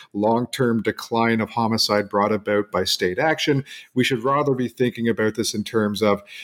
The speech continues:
the strength of Italian civil society, uh, at various points in time, the strength of Italian, uh, social, political, judicial institutions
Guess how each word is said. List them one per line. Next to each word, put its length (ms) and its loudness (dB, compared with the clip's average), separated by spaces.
the 140 2
strength 720 0
of 320 2
Italian 500 0
civil 320 0
society, 800 0
uh, 440 2
at 240 -4
various 420 0
points 420 -2
in 140 0
time, 580 -2
the 160 2
strength 500 0
of 80 -2
Italian, 840 0
uh, 440 -2
social, 760 2
political, 560 0
judicial 580 0
institutions 920 0